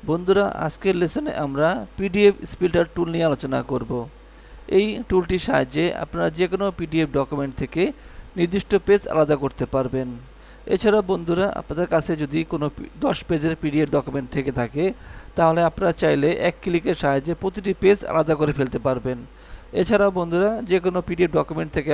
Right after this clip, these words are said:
আপনারা উল্লেখযোগ্য পেজ আলাদা করতে পারবেন। আপনারা একটু লক্ষ্য করে দেখেন বন্ধুরা, আমার এখানে পনেরো পেজের একটি পিডিএফ ডকুমেন্ট রয়েছে। এখন আপনারা চাচ্ছিলেন এখান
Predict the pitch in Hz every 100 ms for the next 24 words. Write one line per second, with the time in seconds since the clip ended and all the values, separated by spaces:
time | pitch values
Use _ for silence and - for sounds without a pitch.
0 | 139 143 147 - 175 185 180 190 190 -
1 | 185 185 156 147 139 135 147 139 135 123
2 | 127 143 - - - - - 175 196 185
3 | 175 - 180 190 170 151 160 143 139 143
4 | 185 - 160 170 165 170 190 196 175 180
5 | 180 165 165 - 208 - 151 156 147 139
6 | 135 127 127 127 165 196 - - - -
7 | - 160 180 175 196 190 185 - 277 208
8 | 185 262